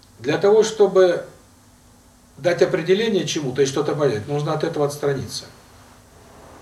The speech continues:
Время — это универсальная величина во Вселенной. Время разделяется на прошлое и будущее – на материальное и духовное. Для того, чтобы отстраниться от времени, которое является г-, главной фундаментальной величиной Вселенной,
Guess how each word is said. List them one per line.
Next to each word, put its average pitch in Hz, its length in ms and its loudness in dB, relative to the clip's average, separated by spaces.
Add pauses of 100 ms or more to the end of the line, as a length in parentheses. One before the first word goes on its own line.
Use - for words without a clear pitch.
(280)
Время — 175 400 0
это 160 140 -6
универсальная 160 920 0 (1400)
величина 151 440 -2
во 139 100 0
Вселенной. 127 380 -8 (920)
Время 175 280 4
разделяется 147 640 0
на 143 120 0
прошлое 175 640 0
и 143 80 -6
будущее – 104 640 -6 (220)
на 131 100 -10
материальное 170 760 -2 (220)
и 135 60 -14
духовное. 107 560 -6 (600)
Для 139 120 4
того, 190 220 4
чтобы 165 220 -2
отстраниться 156 520 -4
от 135 120 -2
времени, 170 400 2
которое 135 380 -2
является 135 400 -2
г-, 135 160 -4
главной 135 400 -2
фундаментальной 139 640 -4
величиной 131 440 -6
Вселенной, 110 520 -8